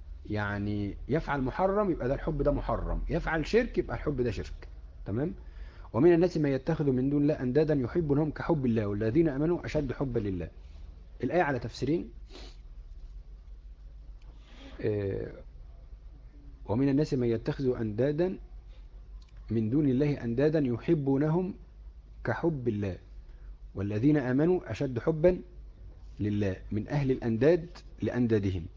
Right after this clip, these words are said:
إما إن، آه،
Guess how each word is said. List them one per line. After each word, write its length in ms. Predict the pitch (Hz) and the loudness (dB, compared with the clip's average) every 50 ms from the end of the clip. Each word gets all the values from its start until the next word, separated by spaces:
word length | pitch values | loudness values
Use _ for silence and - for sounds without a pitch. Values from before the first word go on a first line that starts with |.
| - - - - - - - - - - - - - - - - | -16 -16 -16 -16 -16 -18 -16 -16 -16 -14 -14 -14 -12 -2 4 6
إما 420 | 175 190 170 156 143 131 127 - - - - - - | 6 6 6 6 4 2 2 -2 -4 -10 -8 -4 -2
إن، 340 | 110 110 110 110 107 110 - - - - - - - - - - - | 0 0 0 0 -2 -2 -6 -8 -12 -14 -12 -12 -12 -12 -10 -6 -2
آه، 1080 | 120 107 101 101 95 95 95 92 92 90 90 98 104 - - - - - - - - | 0 0 2 2 0 0 0 0 -2 -4 -4 -6 -8 -8 -8 -8 -10 -10 -10 -10 -10